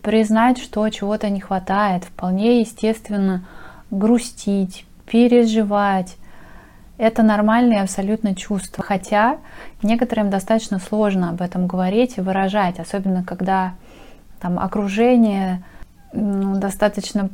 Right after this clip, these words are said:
по-своему реагирует, говоря о том, как здорово, что ты переехал, как тебе хорошо, а, ориентируясь больше на внешние условия,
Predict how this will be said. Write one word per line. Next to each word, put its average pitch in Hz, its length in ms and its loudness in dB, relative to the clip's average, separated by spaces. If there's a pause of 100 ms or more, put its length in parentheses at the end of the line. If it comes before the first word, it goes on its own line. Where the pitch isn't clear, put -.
по-своему 214 840 2
реагирует, 185 760 2
говоря 180 340 -2
о 175 40 -8
том, 180 220 -6
как 185 220 -10
здорово, 196 520 0
что 180 180 -12
ты 185 120 -10
переехал, 180 440 -6
как 185 180 -8
тебе 185 220 -6
хорошо, 196 720 0 (560)
а, 190 240 -2
ориентируясь 202 520 0
больше 196 300 -4
на 190 160 0
внешние 202 580 0
условия, 240 720 2